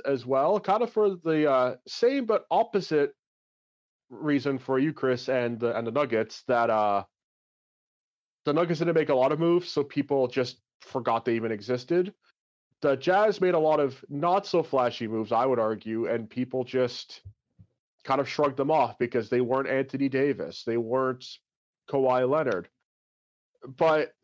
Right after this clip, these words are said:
they have a very, what looks to be a very structured standard team, and seeing how well they did with,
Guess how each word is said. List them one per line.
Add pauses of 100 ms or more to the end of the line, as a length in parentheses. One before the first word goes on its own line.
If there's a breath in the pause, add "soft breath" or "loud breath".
(140)
they
have
a
very, (420)
what
looks
to
be
a
very
structured
standard
team,
and (320)
seeing
how
well
they
did
with,